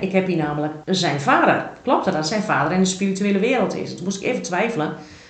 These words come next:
want zijn stiefvader leeft en zijn biologische vader is al vrij lang overleden. Dus ik zei, "Ja, zijn biologische vader is overleden." "Nou, en die kende ik?" "Nee, dat was eigenlijk van voor mijn tijd.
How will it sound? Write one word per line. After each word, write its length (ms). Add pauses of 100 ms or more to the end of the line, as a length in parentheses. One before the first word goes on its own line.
want 120
zijn 120
stiefvader 500
leeft 460
en 420 (340)
zijn 320
biologische 540
vader 340
is 120
al 120
vrij 260
lang 240
overleden. 540 (580)
Dus 120
ik 60
zei, 140
"Ja, 420
zijn 300
biologische 600
vader 380
is 140
overleden." 500
"Nou, 220
en 260
die 160
kende 320
ik?" 320 (220)
"Nee, 800
dat 160
was 300
eigenlijk 320
van 100
voor 220
mijn 160
tijd. 340